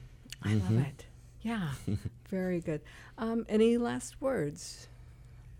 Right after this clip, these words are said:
Speaker 2: Um, we just
Speaker 1: Oh.
Speaker 2: can't wait to see everybody.
Speaker 1: Yeah,
Speaker 2: Um,
Speaker 1: yeah.
Speaker 2: uh, it, it, it's really exciting for us, and, and the people who are here at this benchmark show, um, you know, will be there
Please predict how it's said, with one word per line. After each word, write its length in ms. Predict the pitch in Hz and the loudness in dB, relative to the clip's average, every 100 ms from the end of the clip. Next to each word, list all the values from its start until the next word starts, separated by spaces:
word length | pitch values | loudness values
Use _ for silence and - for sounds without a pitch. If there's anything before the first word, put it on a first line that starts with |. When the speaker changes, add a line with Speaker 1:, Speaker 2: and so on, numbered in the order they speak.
| - | -2
Speaker 2:
Um, 380 | 127 127 117 117 | 2 4 4 4
we 160 | 156 | 4
just 180 | 165 214 | 4 2
Speaker 1:
Oh. 20 | |
Speaker 2:
can't 240 | 185 151 113 | 4 4 4
wait 180 | 131 127 | 4 4
to 80 | |
see 260 | 120 - 131 | 0 2 2
everybody. 460 | 131 143 139 147 165 | 4 4 6 6 6
Speaker 1:
Yeah, 180 | 175 - | 2 4
Speaker 2:
Um, 360 | 104 101 98 | 4 6 4
Speaker 1:
yeah. 220 | 180 160 156 170 | 2 0 -2 -2
Speaker 2:
uh, 240 | 98 98 92 | 4 4 4
it, 200 | 95 - | 4 2
it, 80 | - - | 2 2
it's 200 | 101 80 | 2 0
really 360 | 87 117 110 | 6 6 8
exciting 420 | 104 - 107 117 | 4 6 6 6
for 240 | 110 113 120 | 4 6 6
us, 240 | 127 - | 6 4
and, 240 | 92 87 - | 4 4 4
and 220 | 87 87 | 2 2
the 60 | 87 | 2
people 320 | 110 110 110 | 4 6 8
who 260 | 107 101 | 8 8
are 220 | 95 95 92 | 8 6 4
here 260 | - 110 | 6 8
at 100 | 110 | 8
this 160 | 101 92 | 6 2
benchmark 600 | - 101 104 107 98 - | 4 2 4 4 4 4
show, 460 | - 98 107 113 - | 2 4 4 2 0
um, 380 | 87 87 85 80 - - | 0 2 2 -2 -6 0
you 120 | 107 | 6
know, 220 | 98 92 - | 6 6 4
will 160 | 95 | 2
be 140 | 90 110 | 6 6
there 340 | 120 123 127 | 6 6 2